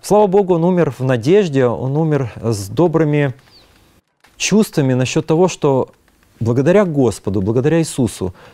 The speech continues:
у него есть надежда на воскресение. Но эту историю рассказал к тому, чтобы каждый мог почувствовать или ещё раз осознать, что есть те вещи в нашем мире,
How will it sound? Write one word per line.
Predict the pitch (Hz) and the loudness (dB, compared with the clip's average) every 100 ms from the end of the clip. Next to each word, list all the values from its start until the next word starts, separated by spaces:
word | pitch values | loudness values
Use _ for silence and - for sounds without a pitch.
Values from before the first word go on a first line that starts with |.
| _ 127 | _ -2
у | |
него | 147 165 180 | 0 2 2
есть | 170 - | 2 -2
надежда | 151 143 131 131 | -2 -2 -2 -2
на | 127 | -2
воскресение. | 123 - 120 - 92 85 - _ _ _ - - - | -4 -4 -8 -6 -8 -8 -14 _ _ _ -20 -20 -2
Но | 202 | 0
эту | 220 | 2
историю | 220 - 214 190 | 0 2 2 4
рассказал | 185 - 160 165 196 165 | 2 0 0 2 2 2
к | - | -2
тому, | 165 202 | 0 0
чтобы | - 165 143 | -2 -2 -2
каждый | - - 226 196 196 | -4 -2 -2 0 0
мог | 196 190 - - | 2 0 -4 -8
почувствовать | - 135 - 254 - 139 - | -4 -4 -2 -4 0 -2 0
или | 139 | 0
ещё | 143 - 226 | 0 0 2
раз | 170 147 | 2 -2
осознать, | - 139 123 185 185 - - - - - | -2 -4 -2 -2 -2 -4 -14 -20 -16 -12
что | - 196 | -2 2
есть | 220 - | 2 0
те | 214 | 0
вещи | 180 202 - 165 | 2 2 0 0
в | |
нашем | 165 139 160 | 0 0 0
мире, | 147 101 85 | 2 2 0